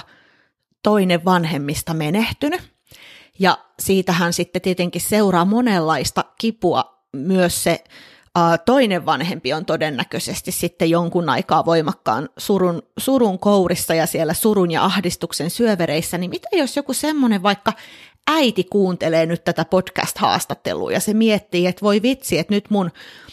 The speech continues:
mun perheessä on tapahtunut näin raskaita asioita, että miten mä pystyn suojaamaan mun omia lapsia siltä, että hei,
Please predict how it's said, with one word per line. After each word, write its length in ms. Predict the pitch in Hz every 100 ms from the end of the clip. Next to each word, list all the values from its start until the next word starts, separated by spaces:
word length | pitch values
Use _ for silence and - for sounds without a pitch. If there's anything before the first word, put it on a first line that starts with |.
| - -
mun 200 | 226 240
perheessä 580 | 233 220 208 180 165 185
on 80 | 175
tapahtunut 640 | 190 185 180 - 160 160
näin 300 | 170 190 170
raskaita 600 | 185 180 - 156 160 165
asioita, 500 | 101 180 - 156 170
että 120 | 170 -
miten 260 | 294 330
mä 80 | 214
pystyn 420 | - 175 - 185
suojaamaan 800 | 180 320 226 185 - 110 - 147
mun 220 | 196 208 -
omia 380 | 214 196 160 156
lapsia 460 | 185 - - -
siltä, 440 | 208 - 151 - -
että 120 | -
hei, 260 | 196 175